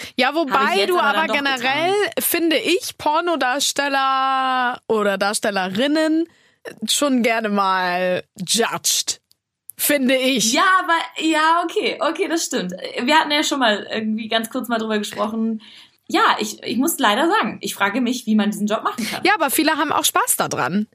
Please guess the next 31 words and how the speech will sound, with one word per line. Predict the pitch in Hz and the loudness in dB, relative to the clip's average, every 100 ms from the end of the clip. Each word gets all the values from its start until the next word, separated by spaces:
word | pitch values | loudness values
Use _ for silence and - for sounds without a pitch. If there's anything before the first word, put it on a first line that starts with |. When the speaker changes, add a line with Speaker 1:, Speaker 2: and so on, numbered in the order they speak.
| _ - | _ -2
Speaker 1:
Also | 226 254 254 254 - _ | 0 2 2 -2 -8 _
Speaker 2:
Ja, | 220 440 381 | -2 2 2
aber | - 254 | 2 2
das | - - | 0 0
kann | 381 | 0
ich | 370 | 0
mir | 339 359 | 2 2
halt, | - | 0
das | 311 277 | -2 -4
ist | 302 | -4
so, | 294 269 | 0 0
das | 254 254 | 0 -2
ist | 254 | -4
so | 285 | -2
je, | 277 262 - - 220 269 294 - | -4 -6 -12 -8 0 0 0 -2
also | 208 240 | -2 -2
ich | 240 233 | -4 0
weiß, | 254 302 | 0 0
da | 233 | 0
bin | - | 0
ich | 247 | 0
vielleicht | 247 226 240 | 0 0 2
auch | |
einfach | 214 214 220 202 | 2 2 0 0
so | 262 | 0
beschränkt, | 269 - - 254 269 240 | 0 -2 0 2 2 2
was | 196 202 | 0 0
meine | 190 196 | 0 0
Sichtweise | 185 302 - 165 165 | -2 -2 2 2 2
angeht, | 139 160 160 165 | -2 -4 -2 -2
aber | 208 185 185 | 0 0 -2